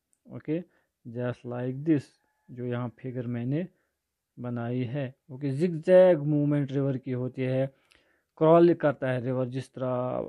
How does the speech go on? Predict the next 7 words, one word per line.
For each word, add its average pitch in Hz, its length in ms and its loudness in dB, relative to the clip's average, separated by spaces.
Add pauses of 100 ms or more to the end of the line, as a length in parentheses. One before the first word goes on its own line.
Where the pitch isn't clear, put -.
सांप 170 400 -2
करता 123 340 -6
है। 147 160 -2 (760)
ओके, 160 240 4 (640)
so 156 60 2 (1400)
it 165 180 -8 (340)
curves 196 300 8